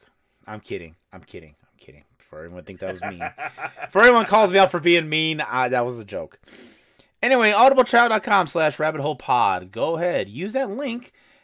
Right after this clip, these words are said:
Speaker 1: It helps us out here on the network, and you support indie podcasts like us. You can also go to patreon dot com slash rabbit hole pods. Three dollars a month.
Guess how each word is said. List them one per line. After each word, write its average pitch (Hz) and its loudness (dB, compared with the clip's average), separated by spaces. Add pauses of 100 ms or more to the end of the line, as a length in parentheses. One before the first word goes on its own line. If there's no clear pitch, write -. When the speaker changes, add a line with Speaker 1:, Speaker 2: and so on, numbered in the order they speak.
(120)
Speaker 1:
It 135 0
helps 202 -4
us 202 -10
out 190 -4
here 185 -6
on 127 -8
the 110 -8
network, 123 -10
and 131 -6
you 160 -8 (120)
support - -6 (100)
indie 190 -6
podcasts - -12 (260)
like 95 -16
us. - -20 (800)
You 190 -4
can 240 0
also 294 0
go 240 4
to 202 -8
patreon 214 -2
dot 185 0
com 202 -4
slash 135 -2
rabbit 151 -2
hole 170 -4
pods. 123 -6
Three 165 -6
dollars 208 -4
a - -14
month. 214 -10